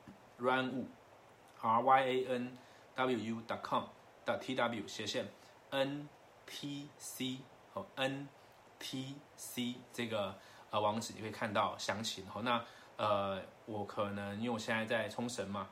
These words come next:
回去之后会找个时间做一个这个 Notion 的版本的，的这个我的方法，哦，就是实作版。OK，好，还有一个消息要跟大家讲，就是，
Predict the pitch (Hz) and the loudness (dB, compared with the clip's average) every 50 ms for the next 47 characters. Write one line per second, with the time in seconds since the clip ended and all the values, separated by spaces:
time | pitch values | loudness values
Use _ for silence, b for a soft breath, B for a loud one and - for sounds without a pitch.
0 | B B B B B B B B - 127 131 131 175 170 147 156 147 147 151 139 | B B B B B B B B 0 2 2 2 2 0 0 2 4 6 6 6
1 | 120 131 117 107 101 107 110 - - 107 107 117 113 110 110 110 110 - - 139 | 6 4 2 0 0 0 -2 -4 -4 -4 -2 0 0 0 -2 -4 -8 -4 0 2
2 | 117 107 104 104 104 98 107 101 107 98 90 95 107 110 110 107 104 - 104 98 | 2 2 0 -2 -4 -4 -4 -4 -4 -4 -4 -2 -2 -2 -2 -2 -2 -2 -2 -4
3 | 95 92 92 90 - - 104 95 104 113 110 - 101 92 90 95 95 92 90 82 | -4 -6 -8 -10 -6 -4 -4 -2 -2 -4 -4 -4 -4 -6 -6 -8 -10 -10 -8 -8
4 | - - - - - - - - - - - 107 104 98 95 95 95 98 - - | -8 -10 -12 -12 -14 -16 -16 -16 -16 -10 -6 -4 -4 -4 -4 -6 -8 -10 -8 -8
5 | 98 - 98 98 92 90 90 90 95 - B B B B B - 131 120 113 107 | -8 -6 -4 -4 -4 -4 -6 -8 -8 -10 B B B B B -8 -4 -2 0 0
6 | 107 107 101 135 127 131 123 120 101 - - - 110 101 98 110 101 - - - | 0 0 2 2 0 2 2 0 0 -2 -2 -4 -4 -4 -2 -4 -4 -4 -4 -4
7 | 113 - - 123 - - - - - - - 123 - 143 139 139 - 117 107 101 | -2 -2 -2 -2 -2 -2 -6 -8 -8 -6 -2 0 2 2 2 4 4 4 4 4
8 | B B B B B B - 175 208 202 190 160 170 170 170 147 143 139 143 139 | B B B B B B 4 6 6 6 6 6 6 6 6 4 2 0 2 2
9 | 139 135 139 131 - 117 98 101 104 120 120 113 - - 123 117 110 107 107 | 4 4 4 4 2 0 -2 0 -2 -2 -2 -2 -2 0 0 0 2 0 -2